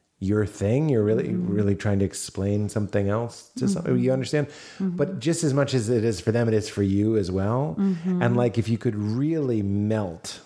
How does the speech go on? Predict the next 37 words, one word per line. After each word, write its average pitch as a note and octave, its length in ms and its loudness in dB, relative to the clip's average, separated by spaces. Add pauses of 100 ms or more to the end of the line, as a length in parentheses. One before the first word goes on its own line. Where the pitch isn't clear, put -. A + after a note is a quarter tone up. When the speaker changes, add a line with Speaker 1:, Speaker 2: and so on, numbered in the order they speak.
Speaker 1:
and, G2 200 0
like, F#2 240 0
have F#2+ 300 -2
both G#2+ 240 2
of F#2+ 120 -2
your G2 100 6
hearts G2 460 0
melt, F2+ 600 0
you'd, F3+ 580 0
Speaker 2:
Mm-hmm. F#2+ 120 0
Speaker 1:
I A#2+ 80 4
think B2+ 240 2
you B2 60 4
would A#2 80 4
hear A2+ 200 0
a G#2+ 80 4
lot G2 280 2
more F#2 180 -2
phrases F#2 640 -2
like, E2+ 260 -4 (540)
"I, A2 500 2
I A2 160 2
miss A2 680 0
you. E2+ 320 2
I, F2 160 -4
I, A2+ 460 -4
I G#2+ 40 2
love G#2+ 480 2
you. F2+ 220 0
I F#2 60 0
want G2+ 260 2
us G#2 180 0
to - 140 -6
be G2 180 0
together. F2+ 800 -2
Speaker 2:
Yeah. F3 340 -2
Speaker 1:
I D3 80 4